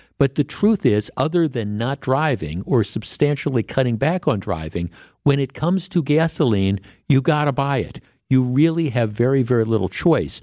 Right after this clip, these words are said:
And that's one of the reasons I think when you see high gasoline prices, gasoline prices that are over three dollars and fifty cents a gallon around here,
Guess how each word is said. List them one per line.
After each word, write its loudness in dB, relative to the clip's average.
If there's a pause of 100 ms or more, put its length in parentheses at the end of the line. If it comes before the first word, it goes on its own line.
(280)
And 2
that's 0
one 4
of 2
the 2
reasons 2
I 2
think -2
when 0
you -2
see 0 (220)
high 0
gasoline 2
prices, -4 (280)
gasoline 0
prices 0
that 2
are 0
over 2
three -2
dollars 2
and -2
fifty -2
cents -2
a -2
gallon 0
around 2
here, 4